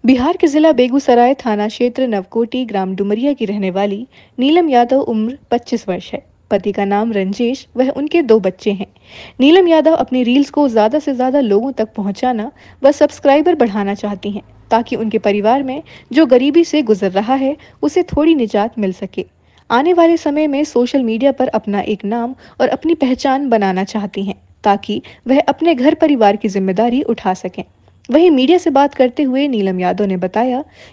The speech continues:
कि हाल ही में उन्होंने Facebook और Instagram पर अपना जो अकाउंट बनाया हुआ है,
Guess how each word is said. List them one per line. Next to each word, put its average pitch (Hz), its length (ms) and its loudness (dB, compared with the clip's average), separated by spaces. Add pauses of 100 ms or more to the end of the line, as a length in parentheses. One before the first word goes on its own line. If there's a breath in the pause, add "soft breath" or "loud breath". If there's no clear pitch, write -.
कि 311 80 6
हाल 294 300 4
ही 320 140 2
में 302 140 2
उन्होंने 240 480 -2 (380 soft breath)
Facebook 320 360 2
और 330 80 2
Instagram 285 600 -2
पर 311 100 -2
अपना 247 360 -2
जो 254 140 0
अकाउंट 202 440 -2
बनाया 196 300 0
हुआ 269 240 2
है, 277 240 -2